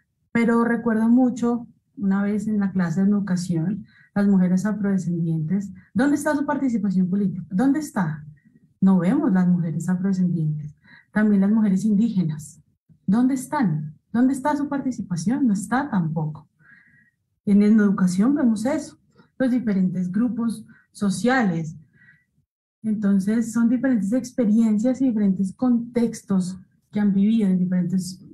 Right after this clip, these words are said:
sí, diferentes contextos sociales que tampoco tienen una participación. Entonces necesitamos estas estrategias, como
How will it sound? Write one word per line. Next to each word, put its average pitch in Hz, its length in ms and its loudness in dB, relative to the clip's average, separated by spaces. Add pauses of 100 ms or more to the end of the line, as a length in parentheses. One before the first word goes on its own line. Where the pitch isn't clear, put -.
sí, 277 200 0
diferentes 190 360 0
contextos 214 480 -2
sociales 202 460 -2
que 214 80 -4
tampoco 208 460 0
tienen 320 260 2
una 294 160 -2
participación. 196 920 -2 (440)
Entonces 285 380 0
necesitamos 247 600 0
estas 277 300 -2
estrategias, 214 720 -2
como 180 340 -2